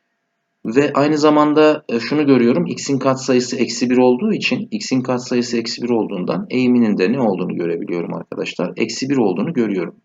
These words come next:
Ve bu sola yatık olmak zorunda arkadaşlar. Zaten birazdan çizerken x'e sıfır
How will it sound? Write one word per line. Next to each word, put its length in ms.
Ve 120
bu 220
sola 240
yatık 260
olmak 300
zorunda 300
arkadaşlar. 540
Zaten 200
birazdan 320
çizerken 520
x'e 220
sıfır 400